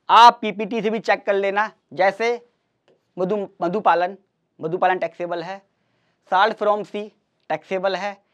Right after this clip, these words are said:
कई सारी चीज़ें हैं जो टैक्सेबल है, एग्रीकल्चर इनकम में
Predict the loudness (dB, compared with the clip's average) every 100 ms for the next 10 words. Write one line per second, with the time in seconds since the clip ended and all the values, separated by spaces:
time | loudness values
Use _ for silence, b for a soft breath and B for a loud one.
0 | _ _ _ -2 -2 0 0 -2 -6 -6
1 | -4 -4 -6 -10 _ _ _ -8 -4 -2
2 | -4 -10 -6 -4 -4 -6 -4 -6 -4 -8
3 | -8 -10 -10 -10 -10 -10